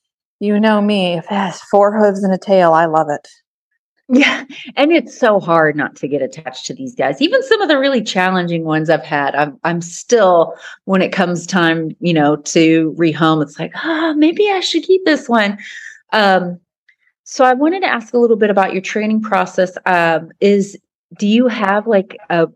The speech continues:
Speaker 2: a tried and true program of, "I like to do this every time"? Do you change it up? Is there anything that you think, "This is absolutely necessary that I put on all my horses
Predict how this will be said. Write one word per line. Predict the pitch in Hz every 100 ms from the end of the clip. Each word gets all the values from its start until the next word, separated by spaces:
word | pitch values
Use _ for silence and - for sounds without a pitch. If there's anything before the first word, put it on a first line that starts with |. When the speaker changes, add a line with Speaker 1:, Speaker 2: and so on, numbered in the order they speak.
| -
Speaker 2:
a | 175
tried | 170 - 190 185
and | 180
true | - 180
program | 175 - 220 214 220 214 208
of, | 202 - 175 170 165
"I | -
like | 160 165 -
to | 165
do | 180 180 180 180 175 - - - -
this | 208 202 214
every | 202 208
time"? | 196 190 185 180 180 180 175
Do | 175
you | 170
change | 170 170 160 160
it | -
up? | 180 180 190 -
Is | 180
there | 185 -
anything | 190 202 208 - 208 196
that | 175 170 180
you | 175
think, | - 170 160 - -
"This | - 180
is | 175 - _
absolutely | 190 190 - 220 196
necessary | 180 180 185 190 - 170 170 170
that | 170 160
I |
put | 165 180
on | 165 165 -
all | 165
my | 170 160
horses | 160 160 160 160 160 156 - -